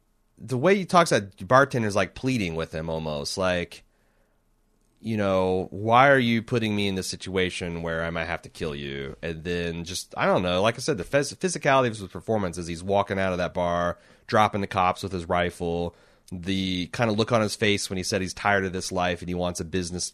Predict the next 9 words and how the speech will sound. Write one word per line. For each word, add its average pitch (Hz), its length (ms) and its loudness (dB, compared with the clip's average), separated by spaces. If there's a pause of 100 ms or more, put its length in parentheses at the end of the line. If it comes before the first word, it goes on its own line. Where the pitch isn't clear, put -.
(180)
type 90 200 -4
haircut. 87 640 -4
I, 117 160 0 (460)
I 139 120 6
felt 160 240 6
like 135 320 6
there 127 200 6
was 123 160 0
nothing, 143 920 2